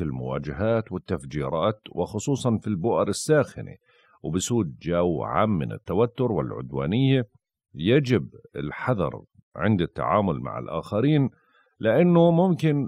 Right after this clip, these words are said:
أي كلمة، آه، غير محسوبة إنها تؤخذ على محمل مغاير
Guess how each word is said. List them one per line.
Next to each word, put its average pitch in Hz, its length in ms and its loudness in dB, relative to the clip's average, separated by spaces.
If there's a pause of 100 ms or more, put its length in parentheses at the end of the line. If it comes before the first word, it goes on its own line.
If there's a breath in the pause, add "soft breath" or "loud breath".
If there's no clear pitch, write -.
(120)
أي 185 220 4
كلمة، 135 580 2 (200)
آه، 71 240 0
غير 123 300 4
محسوبة 139 720 0 (100)
إنها 87 200 -2
تؤخذ 87 400 -4
على 65 240 -2
محمل 85 420 -2
مغاير 117 580 2